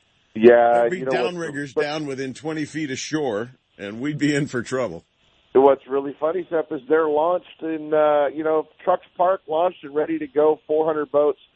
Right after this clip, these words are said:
Speaker 1: in about three hours.
Speaker 2: Yeah, well, none of them are bringing along five-year-old kids and their dogs either.
Speaker 1: No, no, no, that's a good point.
Speaker 2: <laughs>
Speaker 1: But, uh, <laughs> it is, uh, it is a lot of fun, man. A great opportunity. Get the, an opportunity to, uh,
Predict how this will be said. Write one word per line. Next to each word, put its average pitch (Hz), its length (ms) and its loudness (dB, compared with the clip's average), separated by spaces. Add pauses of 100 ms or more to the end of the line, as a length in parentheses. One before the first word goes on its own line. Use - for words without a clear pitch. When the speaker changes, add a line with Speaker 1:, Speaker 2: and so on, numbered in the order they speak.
(340)
Speaker 1:
in 151 160 2
about 117 480 -2
three 101 260 -8
hours. 67 340 -4 (480)
Speaker 2:
Yeah, 151 180 -6
well, 175 220 -4
none 180 220 -2
of 190 80 -2
them 180 80 -6
are 170 60 -2
bringing 175 300 -4
along 165 260 -2
five-year-old 165 680 -4
kids 170 260 0
and 151 120 -8
their 160 100 0
dogs 131 460 -2
either. 107 320 -6 (560)
Speaker 1:
No, 113 260 4
no, 98 240 2
no, 90 220 0
that's 95 280 0
a - 40 -18
good 87 220 -4 (120)
point. 76 200 -4
Speaker 2:
<laughs> - 100 -8
Speaker 1:
But, 87 260 -2
uh, 80 180 6 (140)
<laughs> 170 220 6
it 190 200 0
is, 202 280 2
uh, 160 180 -4 (320)
it 196 160 0
is 226 160 -2
a 180 80 0
lot 147 320 0
of 120 60 -8 (100)
fun, 104 220 -8
man. 110 140 -8
A 117 40 -16
great 139 220 -6
opportunity. 110 640 -6
Get 123 140 -8
the, 113 280 0
an 113 100 0
opportunity 117 600 -2
to, 107 160 2 (360)
uh, 95 400 4